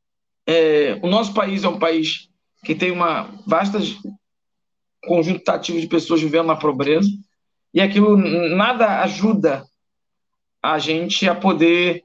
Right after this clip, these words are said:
colocar o país nas questões centrais. O Brasil hoje precisa discutir o emprego,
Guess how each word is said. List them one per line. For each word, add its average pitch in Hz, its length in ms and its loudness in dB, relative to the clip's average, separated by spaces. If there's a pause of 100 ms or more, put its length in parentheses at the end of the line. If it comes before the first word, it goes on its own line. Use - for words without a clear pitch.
(300)
colocar 196 380 2
o 185 80 -4
país 180 220 0
nas 185 140 0
questões 196 360 2
centrais. 170 800 0 (760)
O - 40 -10
Brasil 165 400 2
hoje 208 240 2
precisa 202 640 0 (540)
discutir 185 480 -2
o 196 60 4
emprego, 202 520 0